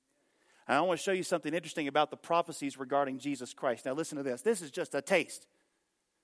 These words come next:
Do not think that I spent this week trying to be exhaustive, because I can't.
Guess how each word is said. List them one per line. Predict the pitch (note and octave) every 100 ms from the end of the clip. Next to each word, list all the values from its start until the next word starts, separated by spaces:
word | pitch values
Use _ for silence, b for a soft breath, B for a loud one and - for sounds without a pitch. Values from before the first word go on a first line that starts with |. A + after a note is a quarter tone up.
| _ _ _ _ _
Do | G#3+ B3+
not | A#3 F#3 -
think | G#3+ D#3+
that | E3+
I |
spent | F#3 - F#3 F#3+
this | F3
week | F#3 D3
trying | - F3+
to | D#3+
be | D#3
exhaustive, | C#3+ C3+ E3+ F3+ D3 C#3
because | D3+ E3+
I | E3+
can't. | F3+ G#3+ G#3